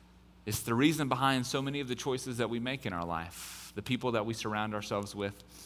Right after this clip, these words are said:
the way that we spend our money, the way that we spend our time, the thoughts that we think. We long for something to capture our attention, to excite us, to elicit that spark of hope in our life.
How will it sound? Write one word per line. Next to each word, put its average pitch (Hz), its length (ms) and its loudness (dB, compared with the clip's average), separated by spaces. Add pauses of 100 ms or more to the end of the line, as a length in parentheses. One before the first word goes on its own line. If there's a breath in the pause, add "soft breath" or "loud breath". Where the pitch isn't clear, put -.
(140 loud breath)
the 107 80 -4
way 107 120 6
that 110 100 2
we 117 100 -2
spend 113 340 -2
our 101 80 2
money, 98 360 -2
the 95 120 -6
way 101 140 0
that 101 100 -2
we 110 80 -4
spend 110 320 -6
our 95 120 0
time, 107 340 0
the 101 80 -2
thoughts 117 320 2
that 107 160 -4
we 104 100 -2
think. 113 400 -8 (360 loud breath)
We 127 160 4
long 120 440 4
for 117 140 -4
something 95 720 -4 (100)
to - 80 -8
capture 98 480 -2
our 90 100 0
attention, 95 460 -6
to 98 120 -6
excite 95 460 0
us, 90 300 -4 (280 loud breath)
to 117 100 -2
elicit 107 520 0
that 87 140 0
spark 101 460 0
of 101 100 -6
hope 101 240 -2
in 90 60 -4
our 87 140 -2
life. 98 500 -4